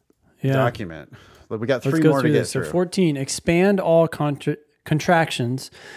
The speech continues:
Speaker 1: Your paper shouldn't have any its, can't, and other contractions. So a contraction is where you take two words and put them together, obviously. And so this author or this professor wants you to write "it is,"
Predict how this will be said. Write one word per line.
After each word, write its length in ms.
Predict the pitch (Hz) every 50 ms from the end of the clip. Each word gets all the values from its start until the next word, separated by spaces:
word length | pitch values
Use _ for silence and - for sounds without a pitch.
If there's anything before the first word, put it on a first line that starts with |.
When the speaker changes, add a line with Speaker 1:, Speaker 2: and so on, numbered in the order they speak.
| - - _
Speaker 1:
Your 140 | - 160 156
paper 400 | - - 175 196 196 214 214 196
shouldn't 320 | 202 - 214 202 180 170
have 260 | 147 160 165 160 147 160 -
any 400 | 160 165 170 160 147 143 - - _ _ -
its, 520 | 233 196 160 165 165 - - - - - _ _ _ _ _ _ _
can't, 640 | - - - - 214 202 165 131 139 147 - - - _ _ _ _ _ _ _
and 140 | 151 147 151
other 200 | 165 170 175 180 170
contractions. 720 | - - 147 - - 151 135 131 - - 135 127 131 127
So 180 | - - 139
a 60 | 135 127
contraction 480 | - 131 - 151 139 135 - - 147
is 80 | 131 127
where 80 | 127
you 140 | 123 117 123
take 240 | 117 - 135 123 120
two 180 | - 190 190 160
words 240 | 143 151 156 135
and 100 | 147 135
put 60 | 143 143
them 100 | 135 139
together, 280 | 139 131 127 127 120
obviously. 360 | 120 117 117 120 - 131 123 - - - - - - - - - _
And 140 | - 151 143 -
so 160 | - 156 147
this 240 | 139 170 208 196 -
author 480 | - 170 156 156 143 - 151 143 143 135
or 80 | 135
this 180 | 135 170 165 - - - 147 127 -
professor 600 | - - 139 - 170 180 180 - - 143 131 127
wants 400 | 120 131 139 151 156 143 - -
you 100 | 151 143
to 100 | 135 131
write 300 | 123 127 123 127 135 - _ _ -
"it 260 | 180 180 170 170 - _ -
is," 540 | 196 180 156 139 135 131 139 139 135 -